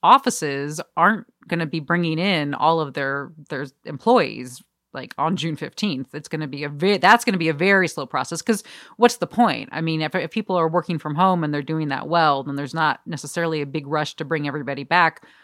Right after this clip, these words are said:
all at once. So it's gonna be kind of a phased process.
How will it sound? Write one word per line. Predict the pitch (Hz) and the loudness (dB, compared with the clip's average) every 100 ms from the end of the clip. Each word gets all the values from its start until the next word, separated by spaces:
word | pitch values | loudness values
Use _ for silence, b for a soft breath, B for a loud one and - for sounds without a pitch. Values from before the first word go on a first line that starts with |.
| b | b
all | - 156 | -2 -2
at | 147 | -2
once. | 165 190 131 131 | 0 0 0 -4
So | - | -6
it's | 156 - | -6 -4
gonna | 170 | -4
be | 151 151 | -4 -6
kind | 160 143 | -4 -4
of | |
a | 165 | -6
phased | - 156 147 139 - | -6 -4 -4 -6 -2
process. | 196 220 - 156 156 | 2 2 2 -2 -2